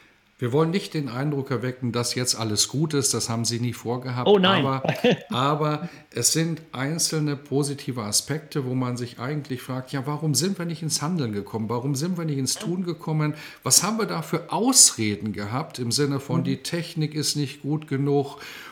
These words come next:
Speaker 1: und das Licht ist nicht gut genug und überhaupt haben wir keine Zeit?" Was haben wir für Ausreden gehabt? Und Sie hatten gerade angesprochen,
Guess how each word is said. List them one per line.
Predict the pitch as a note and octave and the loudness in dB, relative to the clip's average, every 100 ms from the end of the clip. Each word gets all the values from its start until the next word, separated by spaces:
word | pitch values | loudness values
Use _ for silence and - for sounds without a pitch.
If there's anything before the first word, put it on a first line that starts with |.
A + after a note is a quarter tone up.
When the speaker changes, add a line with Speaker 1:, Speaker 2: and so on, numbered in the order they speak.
| - | -8
Speaker 1:
und | B2 B2+ C3+ | -2 0 2
das | C#3 - | 2 2
Licht | C3 F#3 - | 0 -2 -4
ist | D#3+ - | -2 0
nicht | D#3 C3+ - | 0 -2 -4
gut | C#3+ D#3 D3+ | -4 -4 -2
genug | C#3 C#3+ C#3+ C#3 | 0 0 0 -2
und | C#3 C3 | -2 -2
überhaupt | - C#3+ B2+ C3 F#3 - - D3 | -2 -2 -2 -2 -4 -4 -6 -4
haben | D3 | -2
wir | D#3+ | -2
keine | D#3+ D3+ D3 D3 | -2 -2 0 2
Zeit?" | - C#3 D3 - | 2 2 -2 0
Was | E3 | 0
haben | A3 A3 | 2 -2
wir | |
für | - E3 | -4 -6
Ausreden | A2+ D#3+ D#3 - D3+ D#3 C#3+ | -2 2 2 2 -4 -4 -4
gehabt? | C3+ D3 - - - - - | -2 -4 -8 -14 -16 -12 -2
Und | C3 | 0
Sie | C3+ B2+ | 0 0
hatten | C#3+ D#3+ | -2 -4
gerade | C3+ C3 C3+ C#3+ C#3 - - - - - - | -2 -2 0 -2 -4 -12 -16 -18 -20 -20 -4
angesprochen, | C#3 D#3 D3+ - C#3+ C#3 D3 | 0 2 2 0 -2 0 -2